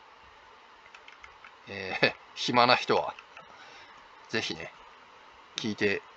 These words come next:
ください。まあ、あの、も-、予定がね、いろいろちょっと変更になったらまたその都度、告知します。とりあえずね、だから来週はちょっと普通の動画投稿はない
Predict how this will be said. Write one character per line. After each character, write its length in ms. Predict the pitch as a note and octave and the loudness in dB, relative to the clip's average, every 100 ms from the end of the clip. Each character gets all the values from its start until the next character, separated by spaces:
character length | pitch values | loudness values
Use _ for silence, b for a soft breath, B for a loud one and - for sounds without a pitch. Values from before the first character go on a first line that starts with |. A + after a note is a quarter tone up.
| - | -10
く 60 | |
だ 100 | F2+ | -8
さ 140 | F2 D#2+ | -6 -10
い。 60 | - - - - - - | -12 -20 -20 -20 -14 2
ま 100 | A#2+ | 4
あ、 20 | |
あ 40 | G2+ | 4
の、 100 | G2 | 0
も-、 200 | G#2+ F#3 - B2+ | -2 -4 -6 0
予 140 | D3+ | 6
定 140 | A#3+ | 8
が 100 | A#3 | 10
ね、 140 | A#3+ A3 | 8 6
い 100 | B2+ | 2
ろ 100 | D#3+ | 4
い 20 | |
ろ 100 | F3+ | 4
ち 80 | F3+ | 2
ょ 40 | F#3+ | 0
っ 20 | |
と 80 | - | 0
変 200 | C#3 C3+ | -2 0
更 80 | D#3 | 4
に 60 | |
な 60 | E3+ | 4
っ 40 | |
た 80 | - | 4
ら 80 | F#2 | 2
ま 100 | F#2 | -2
た 100 | G2 | -4
そ 120 | - | -4
の 100 | A2 | -4
都 120 | - | -4
度、 200 | A2 C#2+ - - - - - - - - - - - - - - - - - | -4 -6 -8 -20 -20 -20 -20 -20 -20 -20 -20 -20 -20 -20 -20 -20 -20 -20 -18
告 140 | - | -10
知 120 | - | -6
し 100 | - | -4
ま 160 | A2 G#2 | -2 -2
す。 60 | - | 0
と 120 | D3 | 6
り 80 | C4+ | 8
あ 40 | |
え 40 | A3+ | 6
ず 80 | |
ね、 120 | B2 A2 | 2 4
だ 100 | A#2+ | 4
か 80 | |
ら 100 | G#2 | 6
来 180 | A#2 F#3+ | 8 8
週 140 | - G#3+ | 8 2
は 80 | |
ち 100 | - | 2
ょ 20 | A3+ | -2
っ 40 | |
と 80 | A#2 | -8
普 160 | - | -10
通 220 | - F#3+ F#3+ | -2 0 2
の 120 | F#3 | 4
動 180 | F3+ F#3 | 6 6
画 120 | F#3 | 6
投 160 | G3+ | 4
稿 200 | F#3+ B2+ | 4 2
は 280 | A#2 B2 F#2 - b b b b b b _ | 6 6 4 -4 b b b b b b _
な 160 | C3+ D#3 | 6 6
い 140 | C#3 | 6